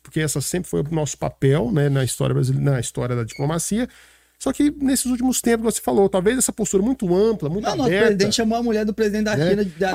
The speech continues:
Speaker 2: da,
Speaker 1: é,
Speaker 2: da
Speaker 1: da
Speaker 2: França de
Speaker 1: França, né?
Speaker 2: feia, mano. Pelo
Speaker 1: Então,
Speaker 2: amor
Speaker 1: essa
Speaker 2: de
Speaker 1: coisa de
Speaker 2: Deus.
Speaker 1: abraçar todo mundo, de, né, e acabou, às vezes, criando um Flamengo. "Peraí, tá dando mais pra lá do que pra cá. Então, por que que tá acontecendo isso?" E aí você percebe que tá tendo esse discurso, que tem esse descontentamento, fala, "Ah, opa, então não vamos criar inimigos."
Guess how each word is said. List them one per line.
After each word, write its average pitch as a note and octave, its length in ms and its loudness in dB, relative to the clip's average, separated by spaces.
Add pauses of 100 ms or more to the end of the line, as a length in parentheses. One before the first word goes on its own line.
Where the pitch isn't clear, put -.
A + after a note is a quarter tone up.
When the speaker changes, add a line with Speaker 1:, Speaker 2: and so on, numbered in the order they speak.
Speaker 2:
da, B3+ 60 4
Speaker 1:
é, A3 180 8
Speaker 2:
da D3+ 60 6
Speaker 1:
da C#3+ 140 2
Speaker 2:
França F3 280 6
de - 80 4
Speaker 1:
França, C3 160 4
né? D#3+ 120 6
Speaker 2:
feia, C#4 200 2
mano. D#3 240 0
Pelo A3+ 140 4
Speaker 1:
Então, - 20 8
Speaker 2:
amor C4+ 80 8
Speaker 1:
essa C4+ 160 4
Speaker 2:
de C#4+ 60 -2
Speaker 1:
coisa B3+ 180 6
de A3 60 4
Speaker 2:
Deus. A#3 80 6
Speaker 1:
abraçar G#3 460 2
todo G3 240 0
mundo, E3+ 480 2
de, F3 240 2
né, G3+ 280 0 (340)
e A#3 100 -4
acabou, G#3+ 300 2
às A3 80 2
vezes, A3+ 160 0
criando A3+ 420 2
um A3 40 -2
Flamengo. G3+ 280 -4
"Peraí, F#3+ 440 0
tá F3+ 180 -4
dando G#3 220 -2
mais A3+ 280 -6
pra G#3 200 -4
lá A3+ 220 -4
do B3 100 -8
que - 100 -10
pra A#3 200 -4
cá. A#2 360 -6 (240)
Então, A3 160 -10
por - 100 -16
que D4+ 120 -4
que - 60 -10
tá A3 60 -4
acontecendo D#3 580 0
isso?" A2+ 300 0 (240)
E F#3+ 100 4
aí C#3 220 4
você D#3 220 -2
percebe E3+ 520 -2
que - 40 -20
tá D#3 100 -2
tendo G3 200 0
esse G3+ 120 -4
discurso, D3+ 520 -4
que C3 80 -2
tem E3 120 0
esse F#3+ 100 -2
descontentamento, E3 800 -4
fala, A#2 200 -4
"Ah, A#2+ 80 -2
opa, C#3+ 320 -4
então C3 160 -6
não C3 60 -4
vamos D3+ 200 -4
criar F#3 140 -8
inimigos." G3+ 560 -6